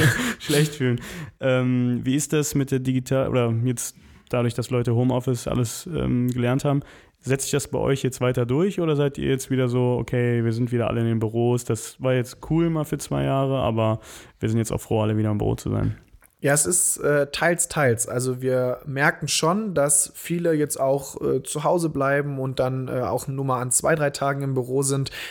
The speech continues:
Speaker 2: was aber auch völlig in Ordnung ist, ne? Ich selber hab auch die, die Vorzüge des Homeoffice, äh, kennenlernen dürfen und bin da auch ein Riesenfan, dass man zum Beispiel auch dann morgens mal,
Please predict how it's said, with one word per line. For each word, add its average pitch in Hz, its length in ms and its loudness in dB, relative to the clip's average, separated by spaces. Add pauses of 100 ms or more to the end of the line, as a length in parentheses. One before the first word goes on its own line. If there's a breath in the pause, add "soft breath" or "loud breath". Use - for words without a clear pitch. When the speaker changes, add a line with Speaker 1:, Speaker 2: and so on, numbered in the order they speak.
(120)
Speaker 2:
was 135 100 2
aber 139 120 2
auch 123 60 0
völlig 147 280 -2
in 120 80 -6
Ordnung 113 340 -2
ist, - 200 -8
ne? 123 120 -6
Ich 120 80 -6
selber 135 240 0
hab - 140 -2
auch 151 220 0
die, 139 280 0 (380 loud breath)
die 139 80 0
Vorzüge 147 760 0
des 139 280 -6
Homeoffice, 147 640 0
äh, 139 100 4
kennenlernen 143 560 0
dürfen 139 400 0
und 135 160 -4
bin 139 140 0
da 131 140 2
auch 131 200 0
ein 135 160 -2
Riesenfan, 135 720 -2
dass 127 140 -4
man 123 120 -2
zum 120 120 -6
Beispiel 117 260 0
auch 117 80 -2
dann 123 160 -2
morgens 123 400 -2
mal, 123 240 -2